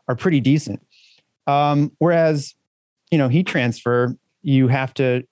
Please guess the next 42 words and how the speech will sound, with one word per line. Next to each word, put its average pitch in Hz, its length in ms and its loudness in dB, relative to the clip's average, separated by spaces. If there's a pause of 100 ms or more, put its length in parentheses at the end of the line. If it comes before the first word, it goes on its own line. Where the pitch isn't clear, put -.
y-, 131 160 -2
y-, 147 140 -6
you 156 180 0
can, 120 400 0 (580)
you 156 80 -2
can 147 100 0
train 120 180 -2
them 131 120 2
in 139 80 2
a 127 40 0
day, 123 380 -4 (340)
you 120 80 0
know? 120 240 2
And 123 120 2
so 123 500 0 (1300)
I 135 120 -2
would 131 180 -2
probably 120 720 0 (460)
do 131 160 2
that. 123 360 -4
And, 160 160 -2
you 208 120 2
know, 202 160 2
it 175 40 2
would 147 140 0
cost 151 400 -2
so 151 140 0
much 165 240 -2
less. 139 200 0
It 151 40 -2
would 131 140 0
take 156 180 -4
up 143 100 -6
so 143 240 -2
much 151 460 -2
less 123 500 -2
space. - 640 -4 (220)
You 160 80 2
don't 180 120 0
need 170 160 2
a 139 60 0
giant 131 640 -2